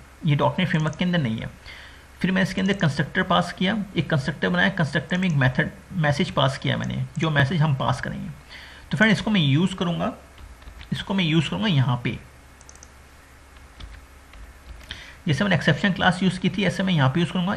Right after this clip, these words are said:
invalid, invalid एज exception। ठीक है friend, यहाँ पे error आ रही है, देखो friend, मैंने class बनाई, class इनवैलिड एज exception constructor बनाया, इसमें error आ रही है। क्या error है? The type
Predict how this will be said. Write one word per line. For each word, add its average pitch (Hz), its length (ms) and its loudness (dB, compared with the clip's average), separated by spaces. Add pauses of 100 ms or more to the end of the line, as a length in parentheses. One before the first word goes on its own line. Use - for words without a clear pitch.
invalid, 156 420 -2 (120)
invalid 156 460 2
एज 147 180 4
exception। 165 420 -4 (880)
ठीक 170 120 -2
है 170 60 -2
friend, 208 180 0 (880)
यहाँ 156 160 2
पे - 120 -2
error 131 240 6
आ 165 60 6
रही 175 120 2
है, 180 60 0
देखो 170 180 0
friend, 214 280 0
मैंने 151 180 2
class 139 400 0
बनाई, 180 260 2 (200)
class 151 360 2
इनवैलिड 147 300 2
एज 151 100 0
exception 160 380 -2 (160)
constructor 139 360 0
बनाया, 180 240 0
इसमें - 260 -6
error 143 200 2
आ 143 60 4
रही 131 120 2
है। 131 80 -4
क्या 160 100 0
error 175 200 2
है? 240 120 0 (800)
The 175 120 2
type 202 340 2